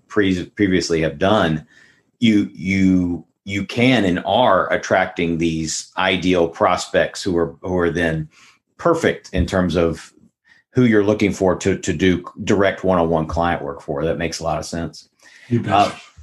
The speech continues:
Speaker 1: we're coming to the end of our interview, Jeff. So, f-, I mean, this has just been phenomenal. We could have stopped maybe ten or fifteen minutes in, and it would have been, uh, well worth it. So thank you so much for the time.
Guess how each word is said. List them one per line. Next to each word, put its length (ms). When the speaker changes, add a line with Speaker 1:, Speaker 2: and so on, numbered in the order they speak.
Speaker 1:
we're 140
coming 300
to 100
the 140
end 120
of 80
our 140
interview, 340
Jeff. 280
So, 140
f-, 200
I 60
mean, 160
this 160
has 100
just 220
been 260
phenomenal. 480
We 100
could 120
have 100
stopped 320
maybe 240
ten 160
or 60
fifteen 320
minutes 240
in, 340
and 160
it 80
would 120
have 120
been, 340
uh, 460
well 320
worth 300
it. 120
So 160
thank 320
you 80
so 160
much 220
for 80
the 80
time. 440